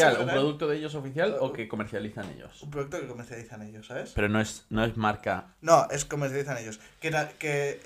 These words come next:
Speaker 1: es, es igual, no quiero hablar de eso. Simplemente, eh, caducó en agosto, <laughs> ¿sabes?
Speaker 2: ¿Sí?
Speaker 1: Eh, eh, eh, eh, y mi madre dice, "No, hombre, hasta de-, desde, desde, claro, yo estuve trabajando en verano, ¿sabes?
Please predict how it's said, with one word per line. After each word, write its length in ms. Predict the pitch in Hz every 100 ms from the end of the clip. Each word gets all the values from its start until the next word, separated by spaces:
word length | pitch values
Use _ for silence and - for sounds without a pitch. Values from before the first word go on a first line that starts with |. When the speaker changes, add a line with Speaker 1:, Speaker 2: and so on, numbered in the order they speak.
| -
Speaker 1:
es, 180 | 156 151 139
es 220 | 160 -
igual, 260 | 135 120
no 120 | 127 151
quiero 160 | 165
hablar 180 | 143 135
de 60 | 110
eso. 220 | - 107 - -
Simplemente, 640 | 165 165 190 190 226 - - _ - _ _ -
eh, 400 | 156 151 135 - - - _ -
caducó 240 | 156 190
en 60 | 226
agosto, 280 | 151 - - _
<laughs> 140 | _
¿sabes? 600 | - 185 - 208 202 247 - -
Speaker 2:
¿Sí? 120 | 135
Speaker 1:
Eh, 460 | 147 233 - 202 - -
eh, 440 | 185 185 226 214 -
eh, 840 | 190 185 180 185 185 180 180 180
eh, 420 | 180 175 175 170 -
y 80 | 165
mi 40 | 165
madre 240 | 185 180
dice, 180 | 151 113
"No, 120 | 120
hombre, 300 | 165 165 160 - _ _ _
hasta 460 | - - 170 156 151
de-, 300 | - 135 135 _
desde, 760 | 139 139 131 127 123 123 123 120
desde, 640 | 135 123 123 120 120 117
claro, 180 | 110 147
yo 60 | 117
estuve 200 | 113 131
trabajando 300 | 135 135 135
en 60 |
verano, 280 | 135 175 113 - _
¿sabes? 300 | 139 196